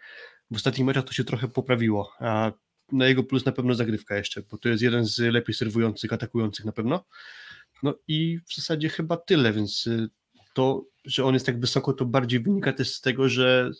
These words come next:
inni atakujący też mają sporo mankamentów, więc tutaj, e, na pewno będziemy mogli to jeszcze przedyskutować. O tym Bentarze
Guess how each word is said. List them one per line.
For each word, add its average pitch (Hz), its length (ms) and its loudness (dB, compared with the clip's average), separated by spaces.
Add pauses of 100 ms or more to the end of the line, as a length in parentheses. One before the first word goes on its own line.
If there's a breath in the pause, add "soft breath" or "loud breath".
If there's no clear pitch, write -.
(280)
inni 139 240 6
atakujący 135 480 0
też 135 140 2
mają 117 160 4
sporo 123 260 2
mankamentów, 113 600 2
więc 101 180 -2
tutaj, 113 300 -2 (460 loud breath)
e, 110 460 0 (640)
na 135 180 -2
pewno 120 260 -2
będziemy 117 300 2
mogli 113 220 -2
to - 80 -2
jeszcze 113 240 -2 (320)
przedyskutować. 131 840 2
O 131 100 -4
tym 127 180 4
Bentarze 131 500 4